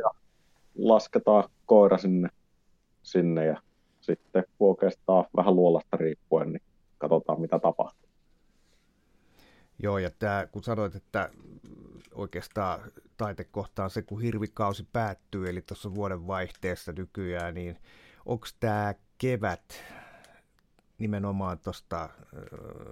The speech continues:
Speaker 2: vois oikeastaan sanoa, että, että alkaa jo ennen joulua, ja mihin saakka kevääseen se jatkuu?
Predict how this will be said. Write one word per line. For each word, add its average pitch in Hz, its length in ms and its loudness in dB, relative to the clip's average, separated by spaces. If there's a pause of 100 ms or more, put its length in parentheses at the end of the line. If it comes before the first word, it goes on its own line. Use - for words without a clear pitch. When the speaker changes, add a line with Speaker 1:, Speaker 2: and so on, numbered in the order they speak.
(580)
Speaker 2:
vois 120 200 -2
oikeastaan 123 440 -2
sanoa, 123 420 0
että, - 360 -6 (1160)
että - 320 -2
alkaa 107 360 0
jo 107 140 2
ennen 107 320 0
joulua, 101 520 2
ja 92 240 0 (300)
mihin 110 540 -4
saakka - 460 -6
kevääseen 92 720 -4
se 104 320 -6
jatkuu? - 560 -10